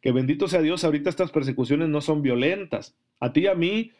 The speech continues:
es muy poco probable que nos fusilen por anunciar el evangelio y seguir siendo fieles a Cristo. Es muy poco probable que nos lastimen físicamente por ir a una misa,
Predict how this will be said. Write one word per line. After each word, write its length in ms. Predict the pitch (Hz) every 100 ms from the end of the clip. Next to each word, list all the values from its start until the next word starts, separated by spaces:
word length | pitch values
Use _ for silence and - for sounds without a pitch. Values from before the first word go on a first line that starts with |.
| _ -
es 100 | 147
muy 140 | 180
poco 200 | 185 175
probable 380 | 165 143 160 180
que 80 | 151
nos 160 | 139
fusilen 480 | 131 - 214 202 151
por 160 | 135 123
anunciar 400 | 123 117 143 160
el 80 |
evangelio 520 | 143 127 120 139 139 151
y 20 |
seguir 260 | 135 123
siendo 240 | 135 139 135
fieles 240 | 135 120
a 80 | 113
Cristo. 400 | 156 185 - - _ _ _ - -
Es 140 | 139
muy 120 | 165 170
poco 280 | 170 175
probable 440 | 165 143 143 156 165
que 120 | 147
nos 160 | 135 123
lastimen 460 | 117 - 151 156
físicamente 720 | 156 147 160 139 131 135 143 196
por 220 | 160 135
ir 80 | 117
a 20 |
una 160 | 113 120
misa, 360 | 185 - 117